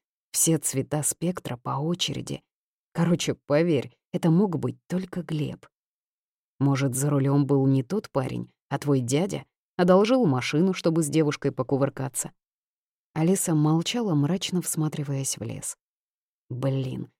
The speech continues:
куда же они делись-то? Может, обратишь внимание на то, что я говорю? Ты видела ауру? Тут тоже все сверкает. Множественная аномалия.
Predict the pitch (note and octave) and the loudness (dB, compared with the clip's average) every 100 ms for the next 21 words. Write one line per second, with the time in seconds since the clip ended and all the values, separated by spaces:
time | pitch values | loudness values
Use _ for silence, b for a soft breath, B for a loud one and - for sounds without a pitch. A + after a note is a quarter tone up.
0 | _ _ - D#3+ F#3 E3+ D3+ D#3+ C3+ D#3+ | _ _ -2 4 6 6 6 4 4 2
1 | F#3 C3+ - B2 - _ _ _ _ _ | 0 -2 -4 -8 -14 _ _ _ _ _
2 | _ - E3+ E3 E3 D3+ D#3 D#3 A#3+ D#3+ | _ 4 6 6 4 4 2 0 -4 0
3 | C#3+ D3+ F#3+ F3+ D3+ C#3+ E3+ A3 - E3 | 2 4 4 4 4 2 0 -4 -2 -2
4 | D#3 D3+ D3 D3+ C#3 - - _ _ _ | -2 -4 -4 -4 -6 -12 -16 _ _ _
5 | _ D3+ C#3 D3 C#3+ C#3+ C#3 C3 G#3+ G#3+ | _ 2 6 6 6 4 4 0 0 -2
6 | D#3 - - _ _ - E3 - F3+ F#3 | -4 -8 -12 _ _ 0 0 2 4 6
7 | D3 - D#3+ D3+ - - - E3 D3+ - | 4 0 -2 -2 -2 -6 -4 -6 -6 -12
8 | _ _ - F3 G3+ F3 D3 - C#3+ C3+ | _ _ 4 8 8 6 2 2 2 4
9 | C3+ C#3+ E3 G3 C#3+ C3 C#3 | 4 4 4 2 0 -4 -10